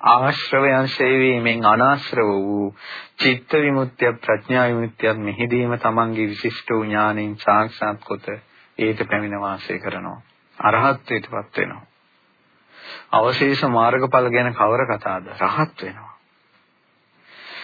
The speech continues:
මේ ඔකෝම කායානුපස්සනා භාවනාවේ ආනිසංශ. ඔහේ එක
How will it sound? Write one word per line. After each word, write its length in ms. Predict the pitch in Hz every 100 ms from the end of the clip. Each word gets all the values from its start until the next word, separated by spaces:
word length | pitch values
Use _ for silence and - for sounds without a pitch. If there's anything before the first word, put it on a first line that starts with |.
| -
මේ 260 | - 135 139
ඔකෝම 800 | 127 127 151 147 156 165 180 214 247
කායානුපස්සනා 1160 | - - 170 180 165 156 143 143 - 151 151 147
භාවනාවේ 680 | 127 131 143 139 151 180 185
ආනිසංශ. 600 | 175 160 123 90 - - - _ _ _ _ _ _ _ _ _ _ _ _ _ _ _ _ _ _ _ - -
ඔහේ 300 | - 127 165
එක 160 | 120